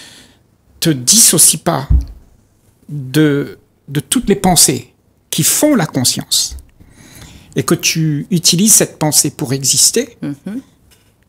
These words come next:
Speaker 1: tu es la société.
Speaker 2: D'accord.
Speaker 1: Mais au moment où tu as réalisé que tu n'es pas la société, que toutes ces pensées sont là comme un programme
Speaker 2: Mm.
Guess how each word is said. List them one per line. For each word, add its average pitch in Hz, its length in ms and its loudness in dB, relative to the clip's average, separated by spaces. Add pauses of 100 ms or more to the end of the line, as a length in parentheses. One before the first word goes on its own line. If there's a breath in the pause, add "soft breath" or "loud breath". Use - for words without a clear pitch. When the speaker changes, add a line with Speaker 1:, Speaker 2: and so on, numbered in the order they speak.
(140)
Speaker 1:
tu 160 220 0
es 170 40 -4
la 170 100 -10
société. - 480 -8 (540)
Speaker 2:
D'accord. 160 280 -14 (520 soft breath)
Speaker 1:
Mais 151 340 4 (400)
au 185 80 4
moment 196 300 6 (160)
où 175 80 2
tu - 240 0
as 156 60 2
réalisé 160 560 2
que 143 280 -2 (100)
tu - 180 -2
n'es 139 100 4
pas 165 280 2
la 123 120 2
société, - 680 0
que - 100 -2
toutes - 240 -4
ces - 200 2
pensées 151 480 2
sont 143 300 2
là 139 180 2
comme 139 260 0
un 131 60 -2
programme 143 600 0 (180)
Speaker 2:
Mm. 165 60 -8